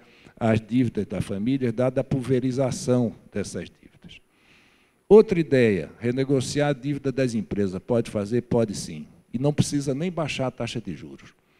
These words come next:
Basta você usar trinta bilhões de reais que tem de compulsório e que rende aos bancos T R mais mei-, mais meio por cento. Esse dinheiro pode, carimbadinho, tá certo?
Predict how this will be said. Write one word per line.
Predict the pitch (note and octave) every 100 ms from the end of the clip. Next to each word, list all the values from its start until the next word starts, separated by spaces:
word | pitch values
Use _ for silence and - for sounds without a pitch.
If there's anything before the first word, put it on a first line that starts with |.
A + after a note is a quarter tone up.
| _ _ _
Basta | C3 D3+ D3 -
você | C#3 B2 -
usar | A#2+ G2 F2 B2 B2
trinta | - D3+ E3 D3+
bilhões | C3 B2 B2+ B2
de | A#2
reais | A2+ G#2+ A#2+ A2+
que | C3+
tem | - B2 B2
de | B2
compulsório | A#2+ A#2+ A2 - A#2 A2+ A2+ - _ _
e | -
que | - D3+
rende | C3 E3 D#3
aos | C3+ G#2
bancos | A2 C#3+ - -
T | -
R | C3+ D3+ C#3+ D3+
mais | C3+ B2+
mei-, | C3 C#3 -
mais | A#2+ C3 B2
meio | B2 C3
por | C3+ -
cento. | - - - - - - _ _ _ _ _ _
Esse | - C#3 D3+ C3+
dinheiro | A#2+ A#2 C3 D3+
pode, | C3+ - A2 F2+
carimbadinho, | - B2 B2 A2 E2+ E2+ B2+ D3 E3+ - _ _ _ _ _ _ -
tá | A#2
certo? | B2 B2+ -